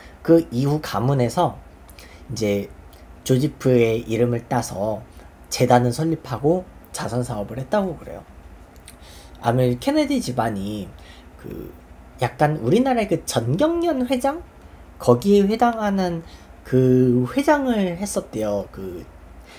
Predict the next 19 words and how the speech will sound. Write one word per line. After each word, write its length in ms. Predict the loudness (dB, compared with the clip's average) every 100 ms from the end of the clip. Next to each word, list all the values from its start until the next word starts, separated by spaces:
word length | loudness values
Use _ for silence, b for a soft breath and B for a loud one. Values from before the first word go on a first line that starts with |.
| B 0
케네디 420 | 2 4 0 -4
구남매 460 | -4 -4 -4 -6 -8
아빠가. 640 | -10 -4 -4 -4 -12 -14 -20 -20 -20 B B B
그래서 400 | -2 0 -2 -2
원래 260 | 0 0 0 -10 -6
케네디 480 | -2 0 0 -2
구남매가 720 | -6 -4 -2 0 -2 -2 -4 -6 -20 -20 -20 -20 -20 -20 -20 -20 -20 -20 -20 -6
그 560 | 0 2 2 0 -4 -8 -18 -20 -20 -20 -20 -6
로버트가 760 | 6 6 8 4 4 0 0 -4
태어나기 480 | -2 0 2 0 0
전까지는 640 | -4 0 0 2 2 0
보스턴에 500 | 0 -2 -2 -6 -4
살았는데 680 | -4 -6 -6 -6 -2 -2 -4 -18 B B B B B -20 -16 6
로버트 460 | 6 8 4 2 -20 -20 -20 -20
그 180 | -10 -8
가족이 560 | 0 2 2 2 -2 -2
뉴욕으로 460 | 2 4 4 2 -2
이사를 380 | -4 -4 -2 -2
와요. 340 | -4 -8 -16